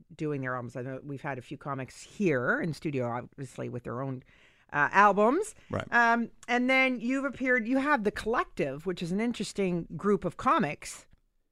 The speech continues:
Speaker 2: Yeah. Basically, it's, uh, we're just, you know, comedians that work together, do shows together,
Speaker 1: Mm-hmm.
Speaker 2: and then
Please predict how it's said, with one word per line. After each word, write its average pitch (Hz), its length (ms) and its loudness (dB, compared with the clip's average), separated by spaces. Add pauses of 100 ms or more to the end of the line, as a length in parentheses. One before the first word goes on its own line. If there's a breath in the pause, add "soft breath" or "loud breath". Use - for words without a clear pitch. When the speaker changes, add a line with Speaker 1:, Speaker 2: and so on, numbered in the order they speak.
(120)
Speaker 2:
Yeah. 190 260 8 (480)
Basically, 208 480 4
it's, 135 320 0
uh, 110 400 6
we're 120 180 -2
just, 135 300 -4 (300)
you 156 120 0
know, 98 160 2
comedians 117 460 -2
that 104 60 -4
work 101 200 -2
together, 98 320 -2
do 107 160 0
shows 107 320 0
together, 110 460 0 (180)
Speaker 1:
Mm-hmm. 185 140 0
Speaker 2:
and 113 160 4
then 120 1000 0